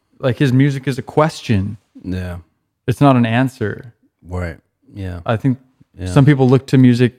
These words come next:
Speaker 1: for an answer
Speaker 2: Yeah.
Speaker 1: or look to a myriad of different things that could be the answer. Like, "Oh, I need a new car. That's the answer. "I need a relationship." That's my answer."
Speaker 2: Yeah, yeah.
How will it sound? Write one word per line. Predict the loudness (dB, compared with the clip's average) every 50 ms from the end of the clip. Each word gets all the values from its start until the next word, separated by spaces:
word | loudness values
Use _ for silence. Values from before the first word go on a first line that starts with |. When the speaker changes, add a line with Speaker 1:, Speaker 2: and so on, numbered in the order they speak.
| _ _
Speaker 1:
for | _ _ _ 0 2 2 4 4
an | 2 0
answer | 0 0 -2 -2 -2 -2 0 0 0 0 -2 -4 -8 _
Speaker 2:
Yeah. | -8 -6 -6 -6 -6 -8 -10 _ _ _ _ _ _
Speaker 1:
or | 2 4 4 4
look | 4 2 0 0 -4 _
to | -14 -6 -2 0 2 2 2 2 2 2 2 2 0 -2 -4 -8 _ _ _ _ _ _ _ _ _ _ _ _ _ _ _ _ _ _ _ _ _ _ _ _ _ _ _ _ _ _ _ _ _ -6
a | -2 0
myriad | 4 4 6 6 6 4 4 4 4 4
of | 4 2 2 0
different | 0 -2 0 2 0 0 2
things | 4 2 2 2 2
that | -2 -4 0 0
could | 0 0 2 2
be | 4 4 4
the | 6 6 6 6 6
answer. | 4 4 2 0 0 2 2 2
Like, | 2 2 0 -2 -2
"Oh, | -2 0
I | 2 2
need | 4 4 4
a | 4 2
new | 2 2 2
car. | 0 0 -2 -2 0 -2 -2 -4 -6
That's | -8 -10 -10 -12 -16
the | -20 -20
answer. | -20 -20 -20 _ -20 -8 -2
"I | 0
need | 2 2 2
a | 0 0
relationship." | 0 0 2 4 4 2 2 0 -2 -2 -2 -4 -4 -2
That's | -2 -4 -4 -6 -10
my | -8 -6 -4 -2
answer." | -2 -2 -2 -2 -4 -10 -16 -18 -20 _ -16
Speaker 2:
Yeah, | -12 -12 -10
yeah. | -10 -10 -10 -12